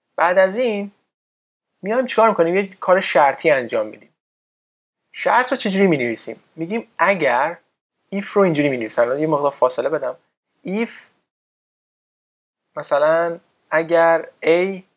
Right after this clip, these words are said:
اه، کوچکتر از B بود، خب، برای من چیکار انجام بده؟ بعد از اینکه شرطتون رو تعریف کردید،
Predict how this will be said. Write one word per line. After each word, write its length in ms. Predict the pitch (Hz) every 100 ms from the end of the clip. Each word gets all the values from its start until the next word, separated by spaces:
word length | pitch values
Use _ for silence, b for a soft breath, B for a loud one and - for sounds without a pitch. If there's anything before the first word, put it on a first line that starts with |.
| _ _ _ _ _ _ -
اه، 420 | 123 123 120 -
کوچکتر 580 | - 139 - 131 - 147
از 280 | 160 165 143 123
B 180 | 135 131
بود، 200 | 107 _ _ _ _ _
خب، 320 | _ 131 151 170 _ _ _ -
برای 160 | 147
من 140 | 170 185
چیکار 240 | - 147
انجام 260 | 123 113 117
بده؟ 140 | - _
بعد 200 | 170 185
از 140 | 190
اینکه 160 | 196 196
شرطتون 580 | 185 - 175 175 175 180
رو 60 |
تعریف 400 | 170 - 156 156
کردید، 560 | 156 151 147 175 180 156